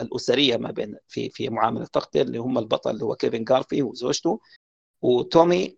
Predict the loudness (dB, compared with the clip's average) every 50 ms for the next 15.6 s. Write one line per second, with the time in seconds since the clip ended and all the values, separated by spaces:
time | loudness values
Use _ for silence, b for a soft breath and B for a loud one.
0 | _ -4 -4 -2 -2 -2 -4 -4 -6 -6 -6 -6 -8 -10 _ _ _ _ _ -20
1 | -18 -12 -10 -10 -8 -8 -8 -8 -8 -10 -12 -16 _ _ _ _ _ _ _ _
2 | _ _ -6 -6 -4 -4 -6 -10 -12 -10 -8 -8 -8 -8 0 4 6 6 6 4
3 | 0 _ _ _ _ _ _ _ _ _ _ _ _ _ _ -2 2 4 4 4
4 | 2 0 -6 _ _ _ _ _ _ _ _ _ _ _ -2 2 2 2 2 0
5 | -2 -4 2 8 10 10 10 10 6 0 -4 _ _ _ _ _ _ _ _ _
6 | -6 -2 0 2 2 2 2 2 2 2 4 6 6 6 6 4 0 -2 -6 _
7 | -12 -10 -8 -8 -8 -8 -10 -12 -12 -10 -10 -8 -8 -8 -8 -10 -10 -10 -10 -8
8 | -6 -6 -6 0 6 8 8 8 8 4 0 -2 _ _ _ _ -2 2 2 4
9 | 4 6 4 4 4 4 4 6 6 4 4 2 -4 _ -14 -8 -4 -4 -2 -2
10 | -2 -4 -4 0 4 6 8 8 6 4 0 _ _ _ _ _ _ _ _ _
11 | -20 -20 _ -14 -12 -8 -6 -2 0 0 0 0 0 -2 -4 -8 _ _ _ _
12 | -14 -4 2 4 6 6 6 4 4 2 4 4 2 4 6 6 6 6 4 0
13 | -6 -6 -8 -8 -8 -8 -10 -10 -8 -6 -4 0 0 2 0 0 -2 -6 -8 -2
14 | 2 2 2 2 0 -2 -4 -12 -16 _ 2 4 6 6 6 4 0 -10 -10 -8
15 | -8 -6 -6 -6 -4 0 4 4 4 4 2 -4